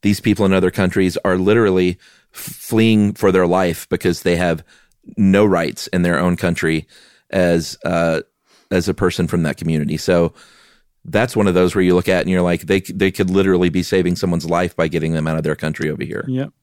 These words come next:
Speaker 2: that's right.
Speaker 1: And men do it too. I, I saw there was a, uh, I was curious about mail order husbands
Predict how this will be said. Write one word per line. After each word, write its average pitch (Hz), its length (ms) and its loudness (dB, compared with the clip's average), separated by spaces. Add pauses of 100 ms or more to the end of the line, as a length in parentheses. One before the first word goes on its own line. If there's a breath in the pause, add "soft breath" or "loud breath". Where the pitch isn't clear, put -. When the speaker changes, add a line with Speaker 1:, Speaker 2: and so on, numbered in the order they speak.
(100)
Speaker 2:
that's 135 260 -16
right. 147 200 -10 (680 soft breath)
Speaker 1:
And 117 180 2
men 180 140 4
do 180 120 6
it 175 100 0
too. 170 180 4
I, 98 180 2
I - 20 0
saw 110 200 0
there 110 140 4
was 95 160 2
a, 95 240 4
uh, 92 180 2 (440 soft breath)
I - 20 -6
was 110 100 2
curious 127 300 2
about 101 180 0
mail 95 260 4
order 98 200 4
husbands 87 640 -2